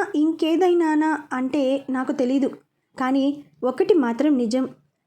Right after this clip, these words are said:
తనతోనే జీవితాంతం బ్రతకాలనిపిస్తోంది," అన్నాడు. "అవునా? ఇదంతా ఎప్పుడు మొదలైంది?" అడిగాను ఆసక్తిగా. "నిజం చెప్పనా? తెలీదు బావా. ఎప్పుడు, ఎక్కడ,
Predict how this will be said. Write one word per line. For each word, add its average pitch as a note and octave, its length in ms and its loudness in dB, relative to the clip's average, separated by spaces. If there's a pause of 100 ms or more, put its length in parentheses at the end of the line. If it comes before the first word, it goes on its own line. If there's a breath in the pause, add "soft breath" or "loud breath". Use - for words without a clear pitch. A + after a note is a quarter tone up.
(240)
తనతోనే C#4 480 0
జీవితాంతం C4+ 640 0
బ్రతకాలనిపిస్తోంది," C4+ 920 0 (260)
అన్నాడు. D4 340 2 (440)
"అవునా? B3 340 0 (580)
ఇదంతా C4 380 -2 (240)
ఎప్పుడు C#4+ 300 2
మొదలైంది?" F#4+ 540 4 (460)
అడిగాను C#4 480 0
ఆసక్తిగా. C4+ 580 0 (560)
"నిజం B3 300 0
చెప్పనా? B3 420 0 (680)
తెలీదు B3+ 300 2
బావా. C4 300 0 (480)
ఎప్పుడు, B3+ 440 -2 (180)
ఎక్కడ, A#3+ 400 -2